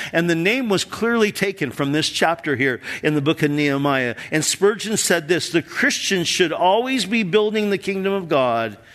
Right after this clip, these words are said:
but also be ready for battle at every, at any time." The building of the kingdom of God includes both the sword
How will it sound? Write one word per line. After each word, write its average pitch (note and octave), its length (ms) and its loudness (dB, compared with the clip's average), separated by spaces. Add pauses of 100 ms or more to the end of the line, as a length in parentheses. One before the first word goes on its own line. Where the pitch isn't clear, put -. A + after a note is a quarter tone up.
(240)
but C3+ 240 0
also D3 500 0
be A#2+ 180 -2
ready C3 360 0
for A#2+ 240 -2
battle A#2 580 -2
at A2 240 -4
every, A2 640 -6
at A2 180 -6
any A2+ 280 -6
time." B1 480 -16 (720)
The D#3+ 100 2
building A#3 540 2
of G#3 120 -2
the G#3+ 100 2
kingdom A3+ 420 -2
of F#3 160 -2
God E3+ 260 4
includes D#3 500 0
both C3+ 260 -2
the C3 100 -2
sword E3+ 600 0